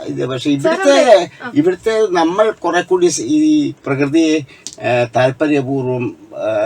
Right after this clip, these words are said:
Speaker 1: ഇത് വളരെ ദീർഘവീക്ഷണത്തോടെ കൈകാര്യം ചെയ്യുകയും കുറേയൊക്കെ ഈ വികസന പ്രവർത്തനങ്ങൾ ഇത്തരം മേഖലകളിൽ,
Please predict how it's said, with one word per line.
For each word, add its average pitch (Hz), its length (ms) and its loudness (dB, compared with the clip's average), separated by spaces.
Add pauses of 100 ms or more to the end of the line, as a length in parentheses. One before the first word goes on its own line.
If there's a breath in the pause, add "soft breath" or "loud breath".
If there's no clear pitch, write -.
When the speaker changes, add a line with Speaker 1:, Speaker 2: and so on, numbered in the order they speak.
(220)
Speaker 1:
ഇത് 120 180 -8
വളരെ 120 260 -2
ദീർഘവീക്ഷണത്തോടെ 127 1040 -4
കൈകാര്യം 120 500 0
ചെയ്യുകയും 113 340 -4
കുറേയൊക്കെ 123 640 -6 (380 loud breath)
ഈ 117 200 -4
വികസന 120 460 -4
പ്രവർത്തനങ്ങൾ 123 680 -4
ഇത്തരം 120 360 -4
മേഖലകളിൽ, 110 720 -4